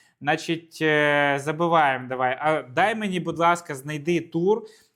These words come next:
в... Єгипет в зимовий глибокий період.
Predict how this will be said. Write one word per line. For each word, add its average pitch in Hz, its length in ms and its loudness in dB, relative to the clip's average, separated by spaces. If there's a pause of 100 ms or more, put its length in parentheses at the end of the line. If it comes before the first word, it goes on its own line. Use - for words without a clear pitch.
в... 160 480 2 (420)
Єгипет 170 880 -2
в 117 100 -14
зимовий 185 760 4
глибокий 170 640 2
період. 160 680 0